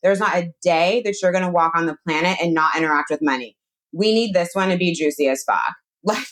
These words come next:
the end. It is not optional to have a fucking feel-good life and not have an amazing relationship with money. That includes your relationship with debt, right?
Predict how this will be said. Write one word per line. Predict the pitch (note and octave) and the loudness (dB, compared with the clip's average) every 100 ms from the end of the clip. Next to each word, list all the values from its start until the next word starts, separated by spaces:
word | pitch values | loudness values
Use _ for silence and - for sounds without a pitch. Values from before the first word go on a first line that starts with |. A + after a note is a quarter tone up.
| _ - | _ -4
the | F#3 A#3+ | -2 0
end. | G3+ D3 - | -2 -2 -4
It | G3 | -4
is | A3 | -2
not | A3 G3+ A#3 A3+ - | -2 0 0 0 0
optional | E3+ D#3+ - A#3+ B3 C4+ E4+ _ _ - | -2 -2 -4 0 2 2 0 _ _ -6
to | A3+ | -2
have | G3 F#3+ | 0 2
a | G3 | 2
fucking | F#3 F#3 F#3+ F#3 | 0 0 -2 0
feel-good | F3 E3+ F#3 F3 D#3 | 2 2 2 -2 0
life | D3 C#3 G3+ - _ _ - | -2 0 0 -2 _ _ -2
and | G3 F#3 | 0 2
not | F3 E3 | 2 2
have | F#3 E3 E3 | 2 0 0
an | F3 | -2
amazing | E3 E3 D#3+ D#3 D#3 | 0 0 0 0 0
relationship | D3 C#3 C3+ C3 C3+ B2 | 0 0 0 -2 -2 -2
with | B2+ | -4
money. | A#2+ - _ _ _ | -6 -10 _ _ _
That | C#3 F#3 G3 | 0 2 2
includes | G3 G3 G#3 F3+ D#3 - | -2 -4 -2 -2 -2 -8
your | - E3 | -2 2
relationship | D3 C#3+ C#3 C#3+ A#2+ A#2+ | 2 2 -2 -6 -4 -4
with | B2 | -4
debt, | G#3 C#3+ E2+ - | -2 -2 -2 -2
right? | D3+ D3 G#3 | 0 2 0